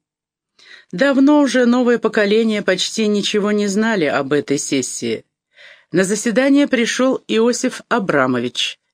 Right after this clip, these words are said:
вежливый и тихий, не просто седой, а весь какой-то белый, даже цвет повязки на выбитом пулей глазу вместо черного – белый.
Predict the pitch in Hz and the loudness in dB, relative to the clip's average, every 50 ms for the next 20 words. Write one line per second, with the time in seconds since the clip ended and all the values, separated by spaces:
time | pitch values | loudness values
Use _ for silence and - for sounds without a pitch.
0 | _ - 156 156 143 143 165 190 180 185 220 233 220 226 220 170 - 135 139 - | _ -10 -8 -4 0 0 0 0 -2 -2 -2 -2 0 0 0 0 -2 -4 -6 -6
1 | - - 151 156 165 - - 220 220 214 _ _ _ _ - 170 170 165 - 180 | -6 -4 -2 -2 -2 -4 -4 -6 -6 -6 _ _ _ _ -2 -2 -2 0 0 -2
2 | 208 226 - - - 139 135 - - 135 131 123 123 151 202 226 196 147 131 143 | -2 -2 -4 -4 -4 -4 -4 -4 -6 -6 -4 -2 0 0 0 2 0 0 -2 -2
3 | 185 - - - 135 - - 147 165 160 - 139 127 120 123 131 131 147 180 214 | -4 -4 -4 -4 -4 -2 -2 -4 -4 -2 -4 -6 -6 -6 -4 -2 -2 0 0 0
4 | 220 214 202 - - - - - _ - 151 190 220 202 233 226 - - 214 196 | -2 -2 -4 -8 -14 -20 -20 -20 _ -4 -2 -2 0 0 -2 -4 -4 -6 -2 0
5 | 220 233 233 - _ - 214 208 196 180 185 196 196 - - - 190 175 175 170 | 0 0 -2 -4 _ -2 0 0 2 0 0 -2 -4 -6 -4 -2 0 0 0 0
6 | 156 147 180 170 151 165 175 - 170 160 151 156 - 156 151 151 147 135 135 143 | 0 -2 -2 -2 -2 -4 -4 -2 -2 -2 -2 0 -2 -2 0 0 0 -2 -2 -2
7 | 139 135 135 131 - 151 151 - - _ - 135 135 143 139 147 139 - - 135 | -2 -2 -2 0 -2 -2 -2 -2 -8 _ -10 -4 0 0 0 0 -4 -4 -8 -8
8 | - - - 131 139 - - 143 127 139 131 113 - 139 131 127 127 123 117 117 | -6 -4 -4 -4 -4 -4 -6 -8 -6 -6 -6 -8 -8 -10 -6 -4 -4 -4 -4 -4
9 | 123 117 120 135 | -6 -8 -8 -10